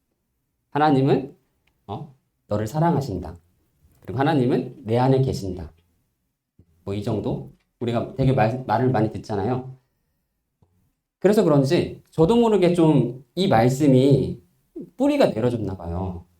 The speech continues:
뿌리가 조금 내렸나 봐요. 하도 많이 듣다 보니까. 그래서 평소에는 하나님 안 찾다가 힘든 일 있으면 갑자기 그 단어가 떠올라. 힘든 일만 생기면, "아, 나 하나님 자녀였지."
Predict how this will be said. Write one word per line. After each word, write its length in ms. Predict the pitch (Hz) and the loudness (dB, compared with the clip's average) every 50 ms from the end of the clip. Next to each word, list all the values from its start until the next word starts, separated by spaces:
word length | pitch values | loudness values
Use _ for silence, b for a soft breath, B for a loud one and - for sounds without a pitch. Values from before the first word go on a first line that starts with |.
| _ _ _ | _ _ _
뿌리가 240 | - 233 233 196 175 | -4 -2 0 2 2
조금 540 | 180 277 285 - 285 254 208 143 - - - | 2 0 -2 0 0 0 0 0 -2 -4 -6
내렸나 400 | - 107 123 143 147 123 - - | -2 0 2 2 4 2 2 0
봐요. 320 | 87 82 82 82 87 87 - _ _ | -4 -8 -8 -8 -10 -12 -16 _ _
하도 200 | - 226 220 208 | -6 -4 -4 -2
많이 300 | 151 98 98 117 120 120 | -2 -2 0 -2 -2 -2
듣다 260 | - - - - 113 - | -4 -6 -2 -2 -2 -2
보니까. 400 | - 175 175 - - - - - - _ _ _ _ _ _ _ _ _ _ _ _ _ _ _ _ _ _ _ _ _ | -2 -4 -8 -6 -6 -6 -8 -8 -10 _ _ _ _ _ _ _ _ _ _ _ _ _ _ _ _ _ _ _ _ _
그래서 220 | - 156 151 147 | -2 0 0 2
평소에는 440 | 247 269 269 254 262 269 233 226 220 | 2 4 4 4 4 4 4 2 2
하나님 280 | 254 277 285 277 233 | 2 4 4 4 4
안 120 | 143 117 113 | 2 0 0
찾다가 600 | - 127 - - 104 107 135 135 139 - - - - _ _ _ _ _ _ _ _ _ _ _ _ _ _ _ _ _ _ _ _ _ _ _ _ | -2 -4 -4 -4 -2 -2 -2 -2 -2 -4 -10 -16 -20 _ _ _ _ _ _ _ _ _ _ _ _ _ _ _ _ _ _ _ _ _ _ _ _
힘든 380 | - 254 247 247 285 277 269 254 | 4 6 6 6 6 6 6 6
일 100 | 254 - | 6 6
있으면 480 | - - - - 139 156 190 - - - | 4 2 2 2 4 4 4 4 0 -2
갑자기 400 | - 165 160 - 247 233 226 190 | -4 -2 2 2 2 2 2 2
그 120 | 165 143 | 0 0
단어가 320 | - 117 107 110 107 107 | 0 -2 -4 -6 -6 -6
떠올라. 340 | - 139 131 117 95 90 90 - _ _ | -4 -2 -2 -2 -2 -4 -8 -12 _ _
힘든 240 | - 208 208 226 233 208 | -6 -4 -2 0 0 0
일만 320 | 190 170 156 - - - | 2 2 0 0 -2 -4
생기면, 460 | - 151 143 123 113 95 90 85 92 - _ _ _ _ _ _ | -6 -4 -4 -2 -2 -4 -4 -6 -8 -10 _ _ _ _ _ _
"아, 120 | - 143 143 | -2 0 0
나 80 | 143 117 | 2 0
하나님 340 | - - 220 220 214 202 - | 0 -2 -4 -4 -4 -4 -6
자녀였지." 800 | - - 101 110 107 92 - 90 - - 156 147 - 87 90 | -8 -6 -6 -6 -6 -6 -8 -10 -12 -10 -8 -8 -8 -10 -14